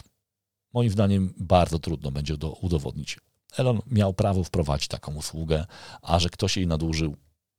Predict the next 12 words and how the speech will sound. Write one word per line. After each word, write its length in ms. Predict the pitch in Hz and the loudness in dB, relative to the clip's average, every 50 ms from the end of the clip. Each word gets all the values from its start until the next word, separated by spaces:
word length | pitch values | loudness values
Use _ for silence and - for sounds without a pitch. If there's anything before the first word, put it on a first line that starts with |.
| _ _ | _ _
to 80 | - 90 | -2 2
już 160 | 78 - - | 2 2 2
chyba 180 | - 85 71 | 2 0 0
nie 120 | 73 71 69 | -2 -2 -4
jego 180 | 71 69 67 | -6 -6 -8
wina. 280 | 67 - 82 80 67 - - | -10 -8 -8 -10 -10 -12 -10
Tak 140 | - 127 107 | -10 -6 -6
mi 80 | 107 101 | -4 -4
się 80 | - | -4
przynajmniej 240 | 90 90 85 85 82 | -6 -6 -4 -2 -2
wydaje. 360 | 76 80 80 73 67 - - - - - - - - - - | 0 2 2 0 0 -2 -8 -14 -18 -16 -16 -16 -16 -10 -2
Więc 280 | 87 92 95 92 - | 2 2 2 2 -2